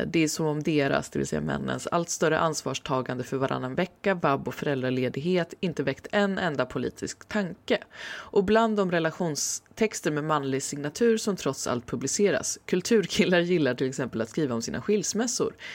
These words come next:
leder inte en enda till debatt mellan män. Som om det berömda känslomässiga arbetet är en exklusiv kvinnlig angelägenhet också när det flyttar ut på tidningssidorna. Vi får väl gratulera oss själva till att det åtminstone är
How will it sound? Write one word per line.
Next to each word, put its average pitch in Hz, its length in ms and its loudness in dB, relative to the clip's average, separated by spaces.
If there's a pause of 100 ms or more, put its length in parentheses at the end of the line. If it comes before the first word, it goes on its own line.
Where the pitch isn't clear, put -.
(160)
leder 202 280 4
inte 202 260 4
en 143 320 0
enda 135 260 0
till 139 340 -2
debatt - 480 -2
mellan 131 300 -2
män. 170 460 0 (600)
Som 208 260 2
om 202 140 4
det 202 100 6
berömda 147 420 2
känslomässiga 139 800 -2
arbetet 123 640 0
är 127 200 2
en 127 160 -4
exklusiv 165 760 0
kvinnlig 135 480 -4
angelägenhet 120 1000 -4
också - 320 -6
när 120 140 -4
det 123 60 -6
flyttar 139 300 -6
ut - 160 -6
på - 60 -18
tidningssidorna. 180 880 -2 (420)
Vi 196 100 4
får 196 160 4
väl 185 100 4
gratulera 190 680 4
oss 185 160 -2
själva 127 340 0
till 127 180 -4
att 123 140 -6 (300)
det 143 300 2
åtminstone 143 760 -6
är - 280 -4